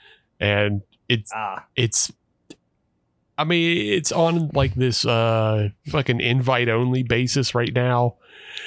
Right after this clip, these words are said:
Speaker 1: and there's hardly anybody on it. But there's
Speaker 2: Sounds fun.
Speaker 1: Yeah, I mean, there's, there's, like, still some fun people on there. Like, Robert C. Cargill's on there. We follow him on there, so,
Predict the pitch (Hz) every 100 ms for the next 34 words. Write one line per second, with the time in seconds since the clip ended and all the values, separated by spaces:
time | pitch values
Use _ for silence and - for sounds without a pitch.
0 | - - 104 104 104 104 101 - - 131
1 | 143 127 131 120 117 123 120 123 113 107
2 | 117 120 120 - - _ _ _ _ _
3 | - 202 233 220 107 110 123 165 - _
4 | _ - - - - 151 135 - 139 147
5 | - 262 135 135 156 156 185 202 - 277
6 | 269 - 254 208 - - 190 - 151 139
7 | 117 131 120 127 127 101 101 104 110 107
8 | 107 - 123 123 120 - 127 - 120 127
9 | 107 98 98 98 110 113 - 113 107 101
10 | 135 123 98 107 139 - - 104 104